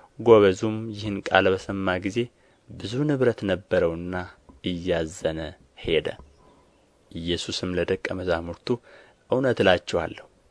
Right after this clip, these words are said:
ለባለጠጋ ወደ መንግሥተ ሰማያት መግባት ጭንቅ ነው። ዳግመኛም እላችኋለሁ፣ ባለጠጋ ወደ እግዚአብሔር መንግሥት ከሚገባ ግመል በመርፌ ቀዳዳ ቢገባ ይቀላል» አለ። ደቀ መዛሙርቱም ሰምተው እጅግ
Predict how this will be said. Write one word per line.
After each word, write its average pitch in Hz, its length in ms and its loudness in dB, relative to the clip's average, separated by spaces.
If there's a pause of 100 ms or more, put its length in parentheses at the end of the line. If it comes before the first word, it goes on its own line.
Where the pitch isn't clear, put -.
(300)
ለባለጠጋ 101 800 0 (280)
ወደ 110 200 0
መንግሥተ 101 600 -6
ሰማያት 92 500 -4
መግባት 90 540 0
ጭንቅ 104 380 -6
ነው። - 140 -8 (760)
ዳግመኛም 90 800 0
እላችኋለሁ፣ 92 720 -4 (460)
ባለጠጋ 87 680 2 (160)
ወደ 87 180 -2
እግዚአብሔር 98 560 4
መንግሥት 98 540 -8
ከሚገባ 104 640 0 (680)
ግመል 101 360 2
በመርፌ 101 420 -2 (220)
ቀዳዳ 98 380 0 (120)
ቢገባ 101 400 0 (100)
ይቀላል» 82 680 0
አለ። - 160 -4 (520)
ደቀ - 300 4
መዛሙርቱም 92 640 -2
ሰምተው 87 500 -4
እጅግ 82 320 -6